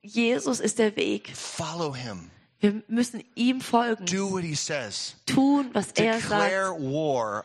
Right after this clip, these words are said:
Speaker 2: on religion and rebellion.
Speaker 1: Und de-, den Krieg der Religion und der Rebellion erklären.
Speaker 2: That is best done by staying in relationship with him.
Speaker 1: Und das können wir am besten dann tun, wenn wir in Beziehung mit ihm bleiben.
Speaker 2: Reading his words.
Speaker 1: Wenn wir sein Wor-,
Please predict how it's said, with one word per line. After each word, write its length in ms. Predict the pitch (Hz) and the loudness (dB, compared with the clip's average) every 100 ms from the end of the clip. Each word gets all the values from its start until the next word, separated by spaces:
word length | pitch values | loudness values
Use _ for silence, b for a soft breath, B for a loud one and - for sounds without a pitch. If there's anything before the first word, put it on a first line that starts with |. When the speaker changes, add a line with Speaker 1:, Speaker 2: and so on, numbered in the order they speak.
| - | -4
Speaker 2:
on 220 | 127 120 | -4 -2
religion 800 | 110 113 127 139 170 170 180 175 b b b b - | -4 -2 -4 -2 -4 -4 -6 -8 b b b b -6
and 200 | 139 127 | -4 -2
rebellion. 560 | 120 113 95 85 85 - | -2 -2 -4 -8 -14 2
Speaker 1:
Und 420 | 226 233 214 - | 2 2 -4 0
de-, 120 | 240 | 2
den 340 | 226 240 226 214 - | 2 0 0 -6 -6
Krieg 400 | - 277 302 285 | 0 2 2 4
der 140 | 226 | 2
Religion 680 | 226 220 - 233 254 277 294 | 2 0 2 4 6 4 2
und 120 | - | 4
der 80 | 247 | 4
Rebellion 440 | 240 233 226 220 233 | 4 2 2 2 2
erklären. 640 | 180 - 180 170 156 175 - | 0 -2 -2 -2 -4 -10 -8
Speaker 2:
That 220 | 120 143 | -4 -2
is 180 | 151 147 | -2 -4
best 540 | 120 127 156 175 - 131 | -4 -2 -2 -2 -4 -2
done 340 | 147 123 107 | -2 0 -4
by 180 | 104 113 | -4 -4
staying 520 | 110 - - 135 139 139 | -4 -4 -4 -4 -2 -2
in 100 | 131 | -4
relationship 640 | 117 113 107 110 113 104 | -4 -4 -4 -4 -6 -6
with 80 | 104 | -8
him. 260 | 98 82 76 | -8 -8 -2
Speaker 1:
Und 260 | 214 214 208 | 0 0 2
das 340 | 240 254 262 - | 2 2 0 -2
können 140 | 233 | 2
wir 80 | 208 | 2
am 80 | 208 | 2
besten 440 | 226 233 - 233 | 2 2 -2 -2
dann 200 | 220 208 | 0 0
tun, 180 | 214 202 | 0 0
wenn 100 | 190 | 2
wir 60 | 190 | 2
in 80 | 190 | 0
Beziehung 540 | 190 - - 233 226 | -2 -6 -2 2 2
mit 100 | 208 | 0
ihm 140 | - 175 | -2 0
bleiben. 460 | 185 170 185 143 | 0 0 -2 -4
Speaker 2:
Reading 480 | 110 123 131 131 127 | -2 -2 -2 -2 -2
his 280 | 120 113 95 | -4 -6 -6
words. 480 | 98 98 92 80 - | -4 -4 -4 -8 -4
Speaker 1:
Wenn 100 | 196 | 2
wir 60 | 214 | 2
sein 300 | 226 214 196 | 2 0 2
Wor-, 260 | 208 214 | 2 4